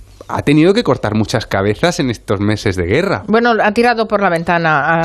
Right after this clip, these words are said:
Speaker 1: Sí,
Speaker 2: sus,
Speaker 1: bueno, no, es que
Speaker 2: eh,
Speaker 1: se le caen.
Speaker 2: oligarcas. Sí, se
Speaker 1: Es,
Speaker 2: caen,
Speaker 1: es
Speaker 2: se le
Speaker 1: el
Speaker 2: caen, se le
Speaker 1: otoño.
Speaker 2: caen.
Speaker 1: El otoño en Rusia
Speaker 2: <laughs>
Speaker 1: cae gente por las ventanas.
Speaker 2: Como
Speaker 1: Pero,
Speaker 2: las
Speaker 1: pero,
Speaker 2: hojas de los árboles,
Speaker 1: claro,
Speaker 2: sí.
Speaker 1: ah,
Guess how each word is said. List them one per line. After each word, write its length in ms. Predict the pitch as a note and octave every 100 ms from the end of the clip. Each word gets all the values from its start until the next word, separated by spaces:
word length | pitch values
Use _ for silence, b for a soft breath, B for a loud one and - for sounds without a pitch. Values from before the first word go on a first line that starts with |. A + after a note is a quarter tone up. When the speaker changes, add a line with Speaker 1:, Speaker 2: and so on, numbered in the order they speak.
| D#3+
Speaker 1:
Sí, 180 | G#3 A3+
Speaker 2:
sus, 80 | E3+
Speaker 1:
bueno, 260 | E3 D#3+
no, 80 | D#3
es 140 | D#3+ E3+
que 60 |
Speaker 2:
eh, 20 |
Speaker 1:
se 100 | - A#3+
le 60 | F3
caen. 40 | F3+
Speaker 2:
oligarcas. 360 | - G2 D#3+
Sí, 120 | - -
se 120 | A3
Speaker 1:
Es, 60 | A3+
Speaker 2:
caen, 160 | A3
Speaker 1:
es 60 | F#3
Speaker 2:
se 60 |
le 40 | A3
Speaker 1:
el 60 |
Speaker 2:
caen, 120 | G3+ E3+
se 20 |
le 60 |
Speaker 1:
otoño. 140 | B2 B2+
Speaker 2:
caen. 60 | D3
Speaker 1:
El 80 |
otoño 320 | D3+ D#3 A3+ G3+
en 80 |
Rusia 460 | F3 A3 G3+ B3 B3
Speaker 2:
<laughs> 40 | -
Speaker 1:
cae 140 | C#3+
gente 200 | C#3+ C3
por 80 | G#2
las 100 | F#2+
ventanas. 360 | F#2 F2+ F#2 -
Speaker 2:
Como 320 | - F3+ E3+
Speaker 1:
Pero, 260 | D#3+ E3 E3
Speaker 2:
las 80 | -
Speaker 1:
pero, 180 | F3 -
Speaker 2:
hojas 180 | G#3 G3
de 80 |
los 120 | F#3 F3
árboles, 280 | D#3 D3
Speaker 1:
claro, 200 | E3+ F3+
Speaker 2:
sí. 40 | D#3+
Speaker 1:
ah, 120 | C#3